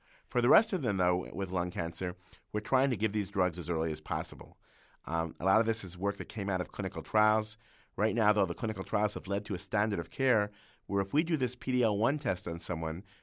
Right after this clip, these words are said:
who doesn't have any of these specific mutations but has lung cancer, and if that test shows that more than half the cells have this blocker,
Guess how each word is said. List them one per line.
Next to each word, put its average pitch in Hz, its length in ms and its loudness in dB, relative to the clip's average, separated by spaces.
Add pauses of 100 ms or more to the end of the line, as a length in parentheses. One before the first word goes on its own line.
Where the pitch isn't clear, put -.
who 90 80 -6
doesn't 120 300 2
have 113 140 4
any 104 180 2
of 92 120 2
these 87 200 -2
specific - 500 -8
mutations 90 760 -4 (420)
but 98 160 0
has 101 280 0
lung 123 220 -2
cancer, 82 520 -6 (400)
and 90 100 -2
if 90 100 -2
that 120 220 4
test 113 280 -2
shows 107 300 0
that 80 100 -4
more 92 180 0
than 80 100 -4
half 110 280 0
the 92 80 -8
cells 110 420 0
have 98 180 -4
this 92 140 -8
blocker, 113 540 2